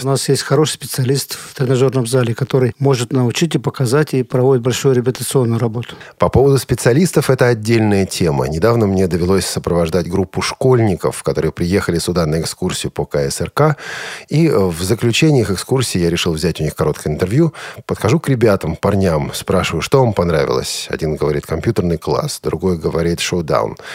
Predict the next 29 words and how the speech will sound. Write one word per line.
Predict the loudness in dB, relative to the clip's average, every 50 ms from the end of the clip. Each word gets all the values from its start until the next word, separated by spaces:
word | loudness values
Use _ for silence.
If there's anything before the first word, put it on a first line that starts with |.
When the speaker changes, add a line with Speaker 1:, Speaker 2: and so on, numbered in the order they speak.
| -8 -6
Speaker 2:
Подхожу | -2 0 2 4 4 2
к |
девушкам. | 2 2 2 2 2 0 -4 -6 -8 -8 -10 -14 _ _ -20 -14 _
"Что | -2 2 4
вам | 4 6
здесь | 6 4 4
больше | 4 4 2 2 2
всего | 0 0
понравилось?" | 2 2 2 4 4 2 2 0 -2 -6 -12 -10 -8
Одна | -4 -2 0 0
из | 0 0
них | -2 0
говорит, | 0 -2 -4 -6 -10 _
"Качок". | 2 2 2 4 2 0 2 2 2 2 2 0 -4 -10 -14 _ _ _ -20 -20 -18 -16 -14 -12 -6 -2
Я | 0 0 0
говорю: | 2 2 2 2 2 2 0 -2 -6 _ -18 -12
"В | -10 -4
смысле, | 0 0 0 0 0 -2
вот | -4 -4 -6 -4
качалка, | -4 -2 2 4 4 4 4 2 0 -2 -2 -2 0
зал?" | 2 4 4 4 2 0 -2 -10 -20 -20 -2 0
"Да | 2
нет, — | 4 6 4 4 4
говорит, — | 2 0 -2 0 0
качок, | 0 2 2 2 2 0 0 -2 -8 -18 _ _
парень, | 2 4 4 4 4 4
который | 2 2 2 2
там | 2 2 2 2
работает". | 2 2 2 0 0 -2 -4 -10 -14 -16